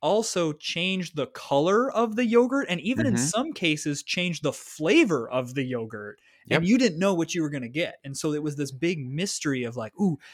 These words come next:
Speaker 1: you're gonna open it up and what, what are you gonna get? Is it gonna taste different? Is it gonna, uh, change your yogurt to be red?" And it was, um, uh, very, very cool, I thought.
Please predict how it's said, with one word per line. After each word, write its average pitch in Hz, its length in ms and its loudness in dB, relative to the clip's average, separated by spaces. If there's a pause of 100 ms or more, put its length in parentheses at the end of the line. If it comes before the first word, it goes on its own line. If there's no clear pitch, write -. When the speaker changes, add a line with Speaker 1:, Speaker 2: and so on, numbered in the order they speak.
(120)
Speaker 1:
you're 147 120 0
gonna 147 320 0 (280)
open 165 280 4
it 143 120 0
up 156 280 4
and 127 280 -6
what, 151 320 0
what 165 160 2
are - 40 0
you 165 120 0
gonna 151 160 -2
get? 156 260 0
Is 120 100 -6
it 135 60 -4
gonna 123 200 -6
taste - 400 -2
different? 165 520 -2
Is 135 120 -8
it 127 100 -6
gonna, 131 460 -2
uh, 120 180 -4
change 160 420 -6
your 127 340 -2
yogurt 151 500 2
to 143 80 -6
be 131 140 -6
red?" 165 460 2
And 117 180 -8 (380)
it 185 140 2
was, 147 420 2
um, 117 580 -4
uh, 117 220 -6 (100)
very, 156 380 2
very 143 280 2
cool, 147 300 0
I 131 180 0
thought. 101 320 -6